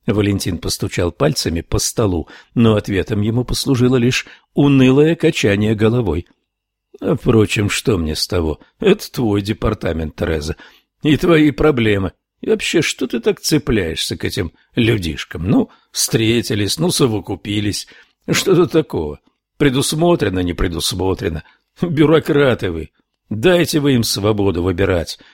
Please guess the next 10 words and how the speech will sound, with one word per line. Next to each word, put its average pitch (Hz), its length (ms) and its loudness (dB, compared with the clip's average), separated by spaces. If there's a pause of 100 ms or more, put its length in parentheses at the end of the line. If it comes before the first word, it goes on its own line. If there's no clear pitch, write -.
тех, - 280 -2
с - 100 -6
кем 104 240 -4
им 101 140 -2
быть, 98 240 -4
кого 101 260 2
любить, 95 460 0 (240)
от 180 200 0
кого 143 300 2
рожать, 98 520 -2